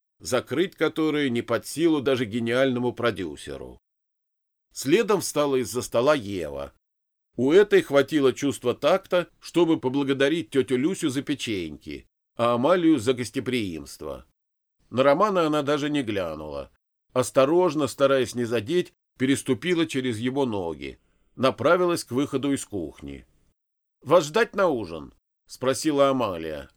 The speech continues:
обращаясь одновременно и к ней, и к Роману. Прежде чем ответить, Ева замешкалась,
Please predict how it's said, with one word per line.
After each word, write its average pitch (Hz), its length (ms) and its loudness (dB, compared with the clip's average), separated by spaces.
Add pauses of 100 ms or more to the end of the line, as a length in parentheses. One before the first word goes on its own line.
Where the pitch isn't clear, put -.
обращаясь 127 640 0
одновременно 120 680 -4
и 113 120 -6
к - 100 -18
ней, 160 200 0
и 135 200 -4
к - 80 -8
Роману. 78 640 -4 (760)
Прежде 131 340 0
чем 120 200 -2
ответить, 135 520 -2
Ева 147 320 0
замешкалась, 95 880 -4